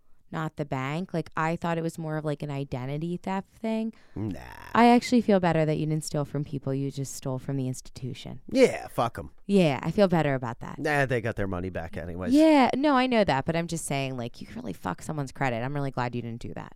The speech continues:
Speaker 2: No, I did not. I, I only fucked my credit.
Speaker 1: <laughs> Yeah, which is why Chris can't bank for ten years, but we're almost there.
Speaker 2: We are so close. We are knocking on the door of
Speaker 1: <laughs>
Speaker 2: having a savings account yet again.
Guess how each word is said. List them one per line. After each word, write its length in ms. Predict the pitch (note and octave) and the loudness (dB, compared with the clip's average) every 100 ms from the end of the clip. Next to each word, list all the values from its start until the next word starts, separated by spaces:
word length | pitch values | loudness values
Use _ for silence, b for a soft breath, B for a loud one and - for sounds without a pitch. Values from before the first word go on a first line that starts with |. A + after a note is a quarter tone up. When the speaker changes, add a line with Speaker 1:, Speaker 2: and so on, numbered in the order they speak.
| - - | -10 -2
Speaker 2:
No, 240 | C3 G2 | 0 2
I 100 | F#2 | -2
did 160 | E2+ C#2+ | -4 -8
not. 200 | A1 - _ | -10 -14 _
I, 160 | A#2+ C3 D#3+ - | 0 2 2 2
I 140 | C3+ | 4
only 240 | C#3 C3 | 4 2
fucked 300 | B2 G#2+ - | 0 -2 -2
my 200 | A2 G2+ | -4 -4
credit. 340 | G#2 D#2+ D#2 B2+ | -4 -6 -6 4
Speaker 1:
<laughs> 40 | G#3 | 8
Yeah, 140 | A#3 F3 | 8 6
which 920 | G#3+ G3 - B3 - D4 - - - | 2 0 2 2 4 0 0 -14 2
is 180 | - B3+ | 4 6
why 220 | A3+ G3 | 6 4
Chris 260 | G#3 B3+ A#3+ | 4 2 4
can't 280 | - G3 E3+ | 4 4 4
bank 240 | E3+ D#3+ | 2 2
for 120 | F3 E3+ | 0 2
ten 240 | G3 E3+ | 4 4
years, 240 | E3+ D3 - | 2 0 2
but 120 | D3+ | 4
we're 120 | D#3+ - | 4 2
almost 340 | D#3+ D#3+ D#3+ | 2 2 2
there. 280 | D3+ B2 A#2+ - | 0 -2 -4 -2
Speaker 2:
We 200 | C3 C#3+ | 4 6
are 140 | B2+ A#2 | 6 2
so 420 | - - D3+ B2+ | -2 0 2 2
close. 280 | C3 G#2 - | 2 0 4
We 120 | B3+ | 4
are 80 | A2 | 4
knocking 480 | A#2+ B2+ - D3+ - | 2 2 2 2 2
on 120 | C#4+ | 2
the 80 | A#3+ | 2
door 260 | A#2 G#2 | 2 0
of 80 | F#2+ | 0
Speaker 1:
<laughs> 120 | D4+ | -2
Speaker 2:
having 180 | G#2+ G#2 | 0 -2
a 40 | F#2+ | -2
savings 560 | - C#3 A#2+ A2 F#2 | -2 -2 -2 -4 -6
account 360 | G#2 - F#2+ - | -8 -6 -6 -4
yet 160 | A2 F#2+ | -6 -4
again. 320 | G2 F#2+ | -4 -4